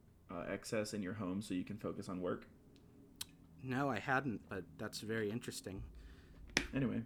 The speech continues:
Speaker 2: And it, maybe that explains why I, uh, don't like minimalism and I like hoarding a, a bunch of shit.
Speaker 1: Yeah, you seen my house?
Speaker 2: Yeah, I
Speaker 1: Full
Speaker 2: have.
Speaker 1: of shit.
Speaker 2: It's a real trash, it's a real dung heap.
Speaker 1: Look, I'll kiss your taint.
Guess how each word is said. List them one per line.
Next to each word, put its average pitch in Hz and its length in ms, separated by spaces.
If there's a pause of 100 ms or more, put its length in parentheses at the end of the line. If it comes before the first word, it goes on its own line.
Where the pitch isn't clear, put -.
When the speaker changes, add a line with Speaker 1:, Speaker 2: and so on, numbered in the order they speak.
Speaker 2:
And 135 140
it, 113 60
maybe 135 280
that 127 160
explains 123 440
why 117 200
I, 113 260 (400)
uh, - 40 (320)
don't 131 240
like 117 220
minimalism 104 600
and 101 80
I 101 80
like 101 380 (260)
hoarding 110 440
a, 104 240
a 104 40
bunch 110 260
of 101 60
shit. 107 380 (300)
Speaker 1:
Yeah, 110 120
you 98 140
seen 123 200
my 131 100
house? 151 340 (240)
Speaker 2:
Yeah, 113 360
I 104 60
Speaker 1:
Full 120 80
Speaker 2:
have. 135 260
Speaker 1:
of 107 60
shit. - 280 (200)
Speaker 2:
It's 127 200
a 127 40
real 123 260
trash, 117 560
it's 123 180
a 131 40
real 143 140
dung 127 360
heap. 98 380 (420)
Speaker 1:
Look, 110 140
I'll 127 100
kiss 120 240
your 90 100
taint. 90 340